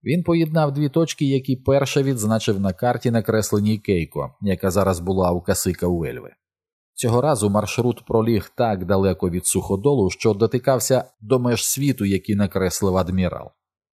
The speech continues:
Співрозмовник Кетци, пильно вивчивши мапу, здивувався сміливості молодого капітана, який наважився мандрувати так далеко від берега.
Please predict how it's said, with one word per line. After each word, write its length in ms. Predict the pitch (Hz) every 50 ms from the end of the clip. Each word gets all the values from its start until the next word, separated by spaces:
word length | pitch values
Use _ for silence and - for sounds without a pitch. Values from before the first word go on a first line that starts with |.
| _ _ _ _ _ _ _ _ _ _ _ _
Співрозмовник 920 | - - - 127 127 120 120 123 110 107 120 117 113 113 113 113 104 - _
Кетци, 360 | - 165 160 - - - 90
пильно 380 | 80 - 113 104 98 98 101 98
вивчивши 560 | 98 101 95 82 - 104 87 87 - - 101
мапу, 420 | 98 110 123 131 - - 123 110
здивувався 720 | 98 98 104 110 123 117 117 110 107 110 107 92 - - 101
сміливості 680 | 92 - 107 104 101 98 98 92 92 87 - - 101 95
молодого 540 | 90 92 95 95 95 90 95 87 92 92
капітана, 720 | 87 - 92 85 - 98 - - 92 80 73 76 73 69 - _
який 340 | - 110 113 - 110 101 101
наважився 520 | 101 101 101 101 95 87 95 90 - - 98
мандрувати 600 | 92 95 92 90 98 95 95 107 110 110 113 101
так 260 | - 104 98 90 92
далеко 400 | 98 98 98 95 87 - - 95
від 180 | 90 98 87
берега. 480 | 85 71 71 65 - - - - - -